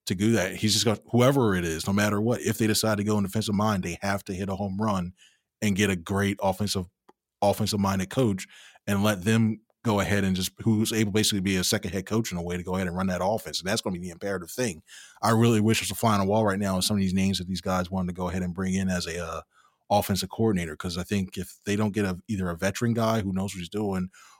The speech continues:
or somebody, yeah, I think that's what they're gonna have to do, 'cause I think if you get a really young mind offensive coordinator, the Eagles wanna see him go away.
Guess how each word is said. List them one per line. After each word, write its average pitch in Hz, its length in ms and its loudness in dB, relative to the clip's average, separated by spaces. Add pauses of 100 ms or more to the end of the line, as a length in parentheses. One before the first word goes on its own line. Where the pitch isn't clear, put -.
(100)
or 180 80 -4
somebody, 101 720 2 (420)
yeah, 110 200 4
I 107 40 2
think 113 160 2
that's 104 240 2
what 120 80 2
they're 104 80 0
gonna 98 140 2
have 113 160 4
to 98 80 0
do, - 20 0
'cause 95 140 0
I 95 40 0
think 101 140 -2
if 92 80 -4
you 98 80 -2
get 101 80 2
a 95 60 2
really 101 240 2
young 101 240 2
mind 107 240 4
offensive 95 320 -2
coordinator, 101 340 2
the 92 80 -2
Eagles 95 280 -4
wanna 90 160 -6
see - 120 -4
him 92 140 -2
go 90 140 -4
away. 98 340 -6